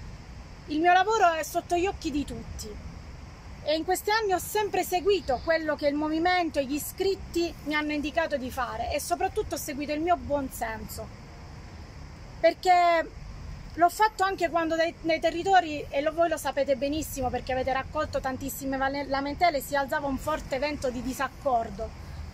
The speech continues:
perché si cresce, si matura, comprendendo che hai una responsabilità e i tempi cambiano. Il movimento era il nuovo, oggi non lo è più, domandiamoci il perché.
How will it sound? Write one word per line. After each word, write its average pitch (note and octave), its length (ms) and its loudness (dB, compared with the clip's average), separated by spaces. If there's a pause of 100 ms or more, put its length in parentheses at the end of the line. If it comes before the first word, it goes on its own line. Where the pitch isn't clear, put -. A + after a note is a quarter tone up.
(680)
perché D#4+ 260 2
si F4 160 0
cresce, C4 640 0 (220)
si - 200 -4
matura, G4+ 640 4 (560)
comprendendo F4+ 640 4
che E4+ 120 2
hai F4 200 6
una D#4 140 2
responsabilità C4 1120 0
e D#4+ 140 4
i F4 80 0
tempi G#4 360 0
cambiano. A3+ 760 -6 (240)
Il C#4+ 120 0
movimento F4+ 560 6
era C#4+ 200 4
il C#4 100 2
nuovo, A#3 680 0
oggi D#4+ 340 4
non D4+ 180 2
lo D#4 140 4
è D4 80 2
più, B3+ 340 -4 (240)
domandiamoci E4+ 720 0
il C4 80 -8
perché. C4+ 420 0